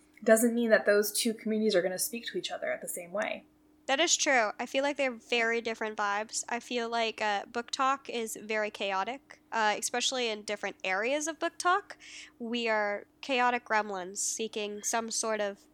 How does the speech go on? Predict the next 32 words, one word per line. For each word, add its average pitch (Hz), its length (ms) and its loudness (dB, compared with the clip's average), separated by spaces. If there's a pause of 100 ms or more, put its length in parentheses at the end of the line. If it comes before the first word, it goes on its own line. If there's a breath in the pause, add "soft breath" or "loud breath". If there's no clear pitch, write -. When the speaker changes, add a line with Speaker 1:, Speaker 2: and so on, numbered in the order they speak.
(160)
Speaker 2:
positive 214 500 2 (140)
dopamine 196 640 -4
in 220 100 -4
our 196 140 -2
lives. 254 500 -4 (140)
Speaker 1:
<laughs> - 180 -12
Speaker 2:
And 240 140 8
I 247 60 6
feel 285 260 0
like 262 320 2 (160)
Instagram 294 800 4
is 240 120 -2
kind 226 240 2
of 220 120 0
a 214 100 2
more, 202 540 -2 (160)
I 247 60 0
wanna 277 140 6
say, 359 180 4
like, 269 200 4 (300 loud breath)
professional 302 840 2
tone 415 720 6
Speaker 1:
Mm-hmm. 208 640 6 (320)
Speaker 2:
than 247 640 6
TikTok - 800 -4
is. - 560 -8 (260 soft breath)
Speaker 1:
Yeah. 190 480 0 (380 soft breath)
For 277 140 12
someone 285 400 8
like 214 220 10
me 247 220 4
who, 202 520 2